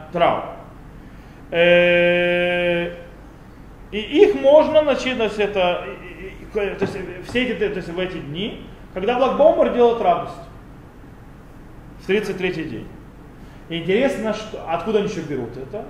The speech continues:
Они берут Сефер Юхасин, приводят от, от имени Сефера Михтам, тоже это мудрецы первых поколений,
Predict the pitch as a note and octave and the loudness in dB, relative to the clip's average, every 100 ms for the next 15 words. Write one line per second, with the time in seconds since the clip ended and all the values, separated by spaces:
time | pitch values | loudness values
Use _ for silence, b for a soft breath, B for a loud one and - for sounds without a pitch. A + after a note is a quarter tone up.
0 | - B B B C3 E3 G3 E3 A#3 E4 | -16 B B B -4 -2 -2 0 0 0
1 | - B3+ A#3+ G3+ F#3 D#3+ - D4+ C#4+ D4 | 0 0 2 0 -2 -6 -8 -6 -4 -4
2 | D4 - - F3+ F3+ A#3+ B3 B3+ A#3+ - | -6 -12 -8 -4 0 0 0 0 0 -2
3 | F3 - F#3+ F3 D#3+ G#3+ G#3+ F#3+ G3+ G3 | -8 -10 -10 -8 -6 -4 -4 -6 -6 -6
4 | F3 E3 D3 - D#3+ A2 - - D3+ B2+ | -6 -8 -10 -10 -8 -8 -10 -12 -12 -12
5 | - C3 D3+ D#3 D#3+ E3 E3 F#3 F#3 D3+ | -12 -10 -8 -10 -12 -12 -10 -8 -6 -6
6 | D3 C3+ C#3+ A3 C#4+ | -8 -10 -4 -4 -4